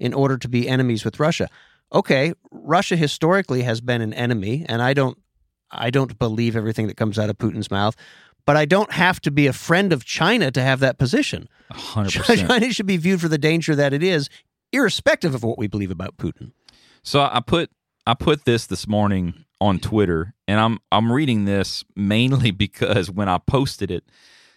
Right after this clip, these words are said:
Speaker 2: I guess it was an algorithm thing. Um, Twitter immediately, uh, limited visibility to the post. They didn't take it down,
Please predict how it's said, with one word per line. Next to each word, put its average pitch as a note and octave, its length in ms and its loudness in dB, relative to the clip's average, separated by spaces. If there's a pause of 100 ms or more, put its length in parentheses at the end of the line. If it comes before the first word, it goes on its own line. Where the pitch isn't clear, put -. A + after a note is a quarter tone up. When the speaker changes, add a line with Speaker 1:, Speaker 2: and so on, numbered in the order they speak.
Speaker 2:
I G#2 120 -2
guess G#2+ 220 0
it F#2+ 60 -2
was G2 140 -2
an F2+ 80 -4
algorithm F2+ 580 0
thing. F2 540 -4
Um, F2 460 -4 (500)
Twitter B2+ 600 0 (320)
immediately, A2+ 1000 0 (500)
uh, F2+ 200 2
limited B2 680 4
visibility G2+ 840 0 (180)
to A2+ 100 2
the F#2 120 0
post. G#2 640 0 (640)
They A#2+ 120 4
didn't D3+ 180 0
take D3+ 160 0
it A2 100 -2
down, G2 460 -2